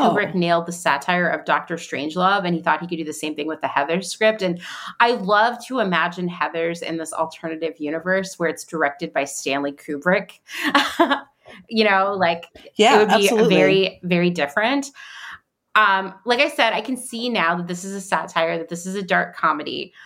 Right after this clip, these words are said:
Speaker 1: But as a middle school kid who was somehow allowed to rent this movie from the video store, and I watched it, like, ten times that one weekend that I had it, it's,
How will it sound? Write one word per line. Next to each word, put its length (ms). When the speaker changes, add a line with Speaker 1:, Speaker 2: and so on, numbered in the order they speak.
Speaker 1:
But 240
as 160
a 80
middle 440
school 340
kid 400
who 160
was 280
somehow 920
allowed 500
to 120
rent 260
this 260
movie 540
from 220
the 80
video 340
store, 560
and 160
I 100
watched 340
it, 80
like, 200
ten 220
times 440
that 280
one 300
weekend 420
that 100
I 80
had 320
it, 200
it's, 420